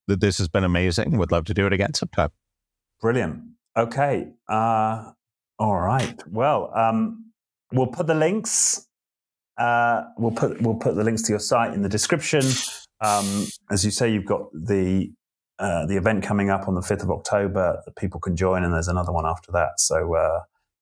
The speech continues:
Speaker 1: Yep.
Speaker 2: yeah, uh, encourage people to, to check it out if, if they're,
Speaker 1: Yeah.
Speaker 2: if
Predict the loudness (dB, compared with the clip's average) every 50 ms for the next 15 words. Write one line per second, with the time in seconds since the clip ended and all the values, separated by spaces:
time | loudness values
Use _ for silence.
0 | _ _ _ _ _ 0 2 2 2 2 2 2 0 0 -4 -10 -18 _ _ _
1 | _ -4 -2 0 0 0 -2 -4 -6 -8 -8 -8 -6 -2 -2 0 0 -2 -2 -2
2 | -2 -2 0 0 -4 -4 -4 -2 0 2 2 2 0 -2 -4 -4 -4 -2 0 0
3 | 0 0 0 0 -2 0 0 2 2 4 4 2 2 0 -2 -4 -4 -2 0 0
4 | 0 0 0 0 2 4 4 4 2 2 2 2 0